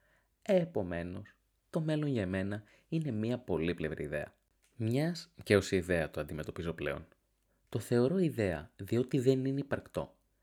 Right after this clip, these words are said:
Βασική προϋπόθεση είναι το θα ή το να ή το επιθυμώ και ούτω καθεξής. Αντίστοιχα, ως ιδέα θεωρώ και το παρελθόν,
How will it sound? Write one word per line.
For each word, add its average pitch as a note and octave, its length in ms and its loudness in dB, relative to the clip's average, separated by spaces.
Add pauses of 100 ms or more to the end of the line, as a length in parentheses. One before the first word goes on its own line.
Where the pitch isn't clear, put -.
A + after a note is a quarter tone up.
(260)
Βασική - 400 -6
προϋπόθεση G2+ 920 -2
είναι A#2+ 340 0
το - 100 -6
θα - 400 -6 (340)
ή C#3+ 380 4 (120)
το A#2+ 140 4
να G#2 440 -2 (100)
ή C3 340 0
το C3+ 140 0
επιθυμώ F#2+ 640 -2 (300)
και - 160 -2
ούτω - 180 0
καθεξής. - 600 -8 (640)
Αντίστοιχα, F#2+ 640 0
ως - 200 -2
ιδέα C3 220 2
θεωρώ G#2+ 480 -4
και C#3 160 2
το C#3 100 -4
παρελθόν, D2 540 -2